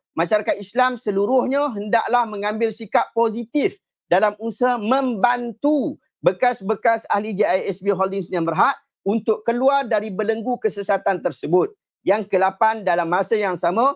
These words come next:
semua pihak hendaklah sama-sama memantau bagi memastikan mereka tidak kembali kepada ajaran sesat tersebut.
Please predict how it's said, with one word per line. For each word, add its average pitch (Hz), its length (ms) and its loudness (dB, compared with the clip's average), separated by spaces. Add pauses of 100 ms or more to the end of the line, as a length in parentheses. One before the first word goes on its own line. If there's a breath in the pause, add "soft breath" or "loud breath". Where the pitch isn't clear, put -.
(160)
semua 233 400 -2
pihak 202 400 0
hendaklah 185 400 0
sama-sama 196 480 -2
memantau 185 800 0 (160)
bagi 185 240 2
memastikan 196 560 0
mereka 196 240 -2 (120)
tidak 285 440 2
kembali 208 640 -2
kepada 170 400 -2
ajaran 170 480 0
sesat 147 440 -2 (120)
tersebut. 104 1040 -2